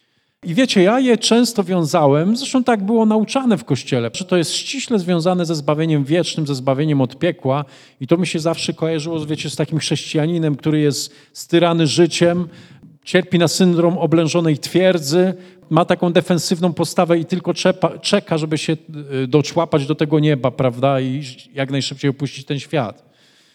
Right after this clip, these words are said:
I oczywiście to jest niewłaściwa postawa, niewłaściwy sposób myślenia, ale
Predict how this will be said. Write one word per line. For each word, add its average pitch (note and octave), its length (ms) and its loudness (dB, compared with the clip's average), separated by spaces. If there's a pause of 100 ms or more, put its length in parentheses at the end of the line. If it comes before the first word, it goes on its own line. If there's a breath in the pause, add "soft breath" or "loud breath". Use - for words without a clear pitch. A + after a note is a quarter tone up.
(220 soft breath)
I C3+ 40 -4
oczywiście F3 400 0
to F3 100 2
jest D#3+ 220 2
niewłaściwa F3 480 0
postawa, C#3+ 500 0
niewłaściwy D#3 500 -2
sposób D#3+ 380 -2
myślenia, C#3 560 0 (380 loud breath)
ale D3 220 4